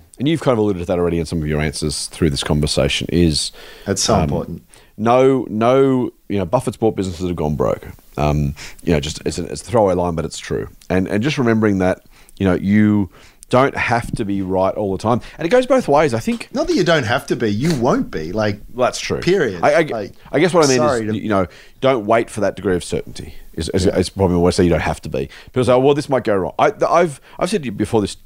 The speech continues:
Speaker 1: this to you before, "Oh, maybe we should have a, a therapy session for me on air one day." But, um, you know, my, my, some of my biggest failings have been avoiding opportunities that are attractive opportunities because of an unknown risk.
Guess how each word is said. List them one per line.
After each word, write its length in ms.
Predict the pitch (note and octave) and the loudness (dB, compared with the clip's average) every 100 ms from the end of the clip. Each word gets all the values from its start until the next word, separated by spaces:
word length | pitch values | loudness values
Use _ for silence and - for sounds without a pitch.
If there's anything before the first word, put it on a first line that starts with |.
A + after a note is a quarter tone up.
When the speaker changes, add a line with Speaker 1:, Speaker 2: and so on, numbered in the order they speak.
| - | -18
Speaker 1:
this 220 | - F#2+ | -10 -8
to 100 | - G#2 | -2 -2
you 40 | |
before, 240 | F2 G2+ | 0 2
"Oh, 60 | F2 F2 G2+ | 2 4 2
maybe 140 | F#2 | 2
we 60 | F#2+ | 0
should 120 | F#2+ | 0
have 120 | F2+ | 2
a, 140 | E2+ E2+ - - - | 2 -2 -10 -20 -12
a 80 | |
therapy 260 | - G#2 F#2 | 2 2 2
session 220 | F2+ F2 | -2 -6
for 120 | E2 F2 | -4 -4
me 60 | |
on 120 | E2+ F2+ | -2 0
air 140 | E2+ | 0
one 140 | D#2+ E2 | 0 -2
day." 140 | D#2+ | -2
But, 220 | G2 F#2+ - - - - | 0 -2 -4 -20 -20 -6
um, 260 | F#2 F2 - | -4 -4 -2
you 80 | |
know, 100 | B2 | -2
my, 480 | A2 A2+ A#2+ A#2 A2 - _ _ _ | 2 2 4 2 -2 -6 _ _ _
my, 240 | G#2+ B2 A2+ - | 2 2 2 -8
some 160 | - D3+ | -4 -2
of 60 | |
my 40 | A#2+ | 0
biggest 220 | A#2+ - | -2 -4
failings 480 | - G#2+ G#2+ F#2 D#2+ | 0 2 2 -2 -4
have 160 | G2 | -4
been 120 | F#2 F2+ | -2 -2
avoiding 460 | F2 F#2+ G#2+ A#2 | 0 2 2 4
opportunities 720 | A2 - - F#2+ E2 E2+ D2+ | 2 0 -2 0 0 0 -2
that 360 | C#2 D#2+ D#2 - - - - _ - | -2 0 0 -6 -18 -20 -20 _ -2
are 440 | F#2 F2 E2 D#2 - - - - - - - - - - - - - _ | 2 2 0 -4 -14 -20 -20 -20 -20 -20 -18 -16 -16 -18 -20 -20 -20 _
attractive 420 | A2 - C#3+ D#3+ | -6 0 0 2
opportunities 500 | C3 - - G2+ F#2 | -2 -2 -6 -4 -4
because 400 | - F2+ - F#2+ | -6 -8 2 4
of 100 | F2+ | 4
an 60 | E2 | 2
unknown 340 | E2+ D#2+ D2 | 0 0 -2
risk. 300 | C#2+ - - | -4 -8 -12